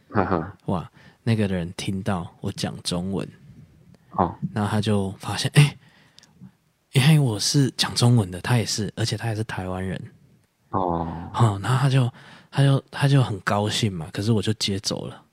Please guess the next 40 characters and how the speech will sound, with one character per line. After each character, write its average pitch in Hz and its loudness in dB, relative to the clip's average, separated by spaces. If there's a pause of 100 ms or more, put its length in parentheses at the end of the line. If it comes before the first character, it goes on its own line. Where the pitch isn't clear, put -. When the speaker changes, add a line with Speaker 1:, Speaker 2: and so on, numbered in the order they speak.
(160)
Speaker 2:
但 131 6
我 107 4
知 110 -2
道 104 4
他 90 4
听 92 0
到 80 -2
了， - -8
Speaker 1:
哦。 - -16
Speaker 2:
嘿。 82 -4 (800)
隔 110 0
天 117 2
来 104 0
的 90 -6
时 - -4
候， 107 0
他 107 -4
就 107 -2
很 98 -4
开 104 -4
心 104 -4
的 98 -4
找 90 -8
我 92 -6
聊 - -8
天 - -10
嘛。 - -12 (580)
Speaker 1:
哦。 92 0
Speaker 2:
嘿， 104 -2
遇 139 2
到 120 2
同 98 -4
乡 98 -4
啊， 87 -8
当 104 -4
然 98 -4
很 87 -8
开 98 -6
心 90 -6
啊。 - -8